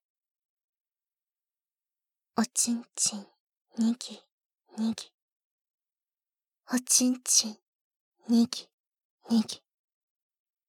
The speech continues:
おちんちん、にぎ、にぎ。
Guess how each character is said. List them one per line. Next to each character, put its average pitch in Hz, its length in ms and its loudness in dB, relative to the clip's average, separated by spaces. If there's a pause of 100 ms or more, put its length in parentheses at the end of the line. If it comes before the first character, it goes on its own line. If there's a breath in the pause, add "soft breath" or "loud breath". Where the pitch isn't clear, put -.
(760)
お 226 80 0
ち - 240 0
ん 247 140 4
ち - 220 -4
ん、 202 80 -14 (360)
に 240 240 4
ぎ、 - 100 -6 (960)
に 233 200 -2
ぎ。 - 60 -12